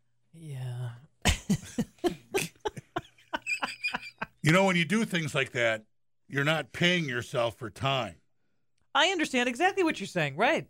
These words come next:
Speaker 1: That's the trade-off.
Speaker 2: The, the time you use to do that is worth something, doing, you know, something else, more productive.
Speaker 1: She might be retired at that point.
Speaker 2: Well,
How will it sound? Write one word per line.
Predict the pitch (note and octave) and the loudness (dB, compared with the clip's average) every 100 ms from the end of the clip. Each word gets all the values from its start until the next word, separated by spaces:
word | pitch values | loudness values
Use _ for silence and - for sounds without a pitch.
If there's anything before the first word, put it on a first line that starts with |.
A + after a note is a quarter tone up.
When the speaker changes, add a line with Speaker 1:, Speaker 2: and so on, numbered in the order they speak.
| - | 0
Speaker 1:
That's | F#3 - | 0 0
the | B3+ | -6
trade-off. | - C4+ F4 D3+ C3 | 0 2 4 2 -2
Speaker 2:
The, | |
the | - | 0
time | E3+ F3 E3+ D#3 C#3+ | 2 2 2 0 -2
you | C#3 | -2
use | C3+ C#3+ C#3 | -2 -2 -2
to | - | -4
do | C3+ E3 | -2 2
that | B2+ A#2 | 2 0
is | G2+ | -4
worth | A2+ C3+ A#2 - | -2 -2 -2 -4
something, | C#3+ C#3+ B2+ A2 G2+ F#2+ _ _ _ _ _ _ _ _ - | -4 -4 -2 -4 -6 -10 _ _ _ _ _ _ _ _ -10
doing, | G2 B2 A#2+ G#2+ G2+ | -2 0 0 -4 -6
you | A2 | -6
know, | G#2 F#2 | -4 -4
something | - A2+ G2 G2+ | -6 -6 -4 -2
else, | A2+ F2+ - _ _ _ - | -2 -4 -12 _ _ _ -4
more | A#2 C3 B2+ | 0 2 0
productive. | - A2 A#2 A#2+ - F2 - _ | -2 -2 0 0 -4 -16 -18 _
Speaker 1:
She | - F#3 | -20 -8
might | F3 D#3+ | -6 -4
be | D3+ C3+ | -6 -6
retired | C3 - B2+ A#2 A#2 A#2 | -8 -8 -6 -6 -8 -14
at | A2+ | -12
that | B2 A#2 | -12 -10
point. | - D#3+ | -4 0
Speaker 2:
Well, | D3 D3+ | 2 0